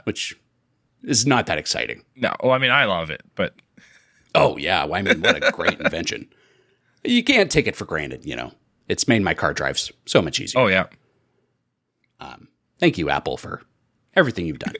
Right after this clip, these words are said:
Speaker 2: <laughs>
Speaker 1: Everything you've done. Um,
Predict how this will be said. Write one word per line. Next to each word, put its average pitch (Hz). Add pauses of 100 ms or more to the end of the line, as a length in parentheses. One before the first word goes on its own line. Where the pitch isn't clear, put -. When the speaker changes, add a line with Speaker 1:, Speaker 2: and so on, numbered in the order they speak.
(480)
Speaker 2:
<laughs> -
Speaker 1:
Everything 131
you've 67
done. - (920)
Um, 110